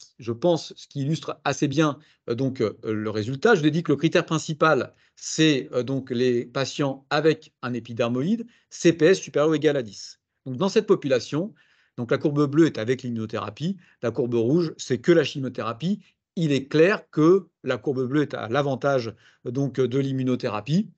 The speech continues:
chez ces patients. Donc l'étude est positive sur son critère principal de, euh, jugement. Quand on regarde tous les patients, bah, l'étude est positive aussi, puisque le résultat est emporté par, euh, donc la ma-, les, les populations avec, euh, les C P S supérieurs ou égaux à dix,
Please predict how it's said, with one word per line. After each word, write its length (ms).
chez 260
ces 200
patients. 280
Donc 140
l'étude 300
est 80
positive 420
sur 120
son 100
critère 280
principal 580
de, 400
euh, 120
jugement. 460
Quand 160
on 60
regarde 340
tous 120
les 120
patients, 380
bah, 160
l'étude 260
est 60
positive 420
aussi, 360
puisque 160
le 240
résultat 320
est 160
emporté 640
par, 300
euh, 340
donc 240
la 80
ma-, 340
les, 240
les 100
populations 540
avec, 260
euh, 360
les 80
C 160
P 140
S 80
supérieurs 260
ou 20
égaux 180
à 60
dix, 380